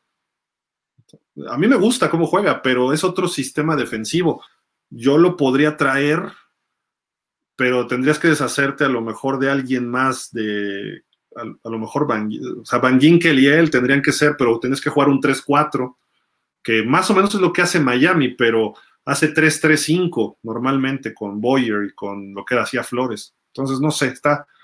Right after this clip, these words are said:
está extraño, ¿no? Ver cómo, cómo cuadre.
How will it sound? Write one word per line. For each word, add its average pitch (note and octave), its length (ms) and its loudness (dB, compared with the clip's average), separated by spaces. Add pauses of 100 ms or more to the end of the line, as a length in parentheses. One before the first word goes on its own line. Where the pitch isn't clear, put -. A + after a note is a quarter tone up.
(400)
está C#3+ 200 0
extraño, C3+ 460 0
¿no? B2 180 -2
Ver B2 180 0
cómo, A#2 500 -4
cómo A#2 220 -8
cuadre. G#2+ 380 -4